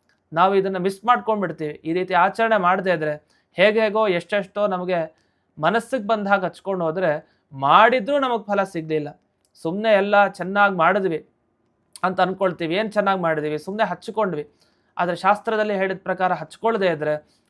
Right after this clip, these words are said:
ಅದಕ್ಕೆ ಸರಿಯಾದ ಫಲ ನಮಗೆ ಸಿಗೋದಿಲ್ಲ, ಕಿಂತು ಅನರ್ಥ ಆಗತ್ತೆ. ಯಾಕೆಂದ್ರೆ ಹೇಳಿದ್ದೊಂದು ಮಾಡೋದು ಇನ್ನೊಂದು ಅಂತ ಆದ್ರೆ ಆಗ ಫಲ ಸಿಗಲ್ಲ.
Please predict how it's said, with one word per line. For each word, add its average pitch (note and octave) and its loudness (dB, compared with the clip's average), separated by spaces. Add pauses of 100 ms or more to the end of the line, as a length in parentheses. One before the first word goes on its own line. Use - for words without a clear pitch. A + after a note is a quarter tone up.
(120)
ಅದಕ್ಕೆ E3+ -6
ಸರಿಯಾದ F3 0 (120)
ಫಲ D#3 -2 (200)
ನಮಗೆ D#3 -8
ಸಿಗೋದಿಲ್ಲ, E3+ 0 (580)
ಕಿಂತು E3+ -6
ಅನರ್ಥ G3 -2
ಆಗತ್ತೆ. D3 -4 (520)
ಯಾಕೆಂದ್ರೆ F#3+ 2 (460)
ಹೇಳಿದ್ದೊಂದು G#3 2
ಮಾಡೋದು F3 2
ಇನ್ನೊಂದು F#3 -2
ಅಂತ E3 -6
ಆದ್ರೆ D#3 0 (260)
ಆಗ D#3 -8
ಫಲ D#3 -8
ಸಿಗಲ್ಲ. D3 -8